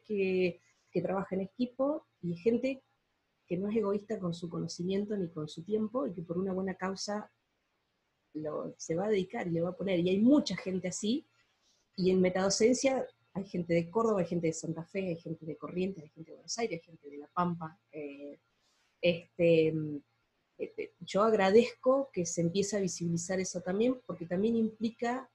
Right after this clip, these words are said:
si no es como que no podés hacer estas cosas si no te vas a vivir a una gran ciudad.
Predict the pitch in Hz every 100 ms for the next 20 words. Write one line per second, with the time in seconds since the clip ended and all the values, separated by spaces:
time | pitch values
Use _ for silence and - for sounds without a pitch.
0 | _ _ _ _ - 180 233 262 220 196
1 | 175 - 226 247 240 233 233 233 208 -
2 | 220 254 185 190 190 185 - 175 175 190
3 | 190 226 - _ - 175 180 175 170 160
4 | 156 151 - 170 165 165 - 147 139